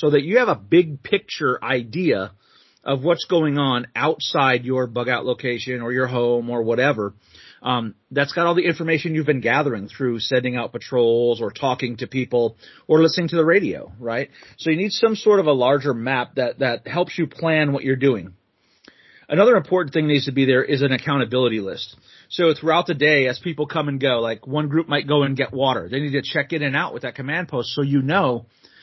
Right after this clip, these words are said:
"Hey, so-and-so left three hours ago, but they didn't come back. We need to send someone to go see where they are." Just a basic thing like that, so you know where everyone is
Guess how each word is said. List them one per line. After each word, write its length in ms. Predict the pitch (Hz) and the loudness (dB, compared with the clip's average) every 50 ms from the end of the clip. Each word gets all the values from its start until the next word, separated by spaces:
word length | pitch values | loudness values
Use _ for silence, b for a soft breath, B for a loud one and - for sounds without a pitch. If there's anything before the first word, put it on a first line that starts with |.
| b b b - | b b b 0
"Hey, 280 | 208 196 147 113 104 _ | 2 2 2 -2 -4 _
so-and-so 480 | - - - 202 226 220 - 202 165 143 | -8 -2 0 0 0 2 2 2 2 4
left 300 | 139 160 185 196 - - | 4 2 2 0 -2 -4
three 140 | 147 131 139 | -2 0 2
hours 260 | 151 185 185 170 120 | 2 2 0 0 -2
ago, 220 | 120 110 123 120 110 | -4 -4 -2 -2 -2
but 100 | 120 - | -4 -4
they 120 | - 151 143 | -4 -4 -2
didn't 300 | 165 190 202 185 131 - | -2 -2 -2 -4 -6 -6
come 180 | 156 143 131 | -6 -4 0
back. 320 | 156 165 151 117 - - 123 | 2 2 2 0 -2 -4 -8
We 100 | 131 143 | -6 -6
need 80 | 143 139 | -6 -6
to 60 | 135 | -8
send 220 | - - 143 135 | -6 -6 -6 -4
someone 220 | - 151 139 135 127 | -4 -4 -4 -4 -4
to 60 | 123 | -4
go 100 | 127 123 | -4 -4
see 120 | - - | -4 -4
where 140 | 123 120 110 | -2 -2 0
they 120 | 110 110 113 | 0 0 -2
are." 260 | 113 101 95 - - b b b b b b b b b b | -2 -2 -4 -6 -10 b b b b b b b b b b
Just 180 | - 226 - - | -2 0 2 2
a 40 | 170 | 2
basic 380 | 151 196 196 202 - 208 - | 6 6 4 4 4 0 0
thing 140 | - 185 175 | 0 -2 0
like 200 | 170 151 143 139 | 2 0 0 2
that, 220 | 151 143 143 - - | 2 0 0 0 -4
so 120 | - 139 | -8 -8
you 120 | 156 185 202 | -6 -6 -4
know 120 | 196 196 185 | -4 -2 0
where 200 | 175 160 - - | 0 0 0 -2
everyone 380 | 139 139 170 170 156 151 139 | -4 -2 -2 -2 -2 0 0
is 280 | 135 131 131 123 117 | 0 0 -2 -2 -4